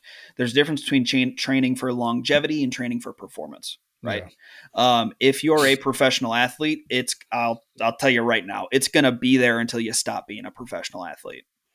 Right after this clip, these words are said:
Speaker 1: Like,
Speaker 2: Yeah.
Speaker 1: that's not the sexy answer. Of course, you're gonna go to twenty-five,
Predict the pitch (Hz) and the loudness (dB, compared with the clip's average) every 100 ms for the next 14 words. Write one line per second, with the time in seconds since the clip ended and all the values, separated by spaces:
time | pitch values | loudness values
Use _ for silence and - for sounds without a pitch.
0 | _ _ _ 117 117 143 127 151 143 135 | _ _ _ -2 2 2 2 2 0 0
1 | 123 - 139 - 147 139 143 135 151 147 | -4 0 0 0 2 4 4 2 4 4
2 | 131 - 139 135 139 135 143 131 127 120 | 2 2 2 2 2 2 2 2 2 0
3 | - 131 127 127 123 123 123 | -2 -2 0 0 2 0 -4